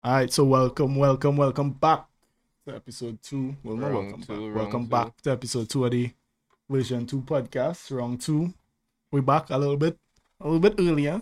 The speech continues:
Speaker 1: You know, we, it's an early,
Speaker 2: Trying
Speaker 1: it's a
Speaker 2: to keep
Speaker 1: quick,
Speaker 2: the motion.
Speaker 1: yeah, trying to, trying to keep the momentum. It's a little, it's a quick, a little back to back. Well,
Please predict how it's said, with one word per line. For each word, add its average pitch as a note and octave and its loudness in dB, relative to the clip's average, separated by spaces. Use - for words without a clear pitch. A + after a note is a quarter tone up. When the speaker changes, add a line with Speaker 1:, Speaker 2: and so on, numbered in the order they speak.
Speaker 1:
You A3 -12
know, G3 -2
we, F3 -4
it's - -10
an D3 -4
early, C3+ -2
Speaker 2:
Trying D3+ 0
Speaker 1:
it's E3 -4
a D#3 2
Speaker 2:
to D3 -2
keep - -8
Speaker 1:
quick, B2 -2
Speaker 2:
the B2+ -8
motion. B2+ -6
Speaker 1:
yeah, C3+ -2
trying C3 -8
to, C#3+ -16
trying B2+ -6
to - -20
keep D3 -2
the D3 -4
momentum. C#3 -4
It's C#3+ -6
a C#3 -6
little, B2 -8
it's A#2+ -8
a B2+ -4
quick, C3+ -6
a A#2+ -6
little B2 -2
back B2 -2
to A#2 -10
back. B2+ -8
Well, A2 -16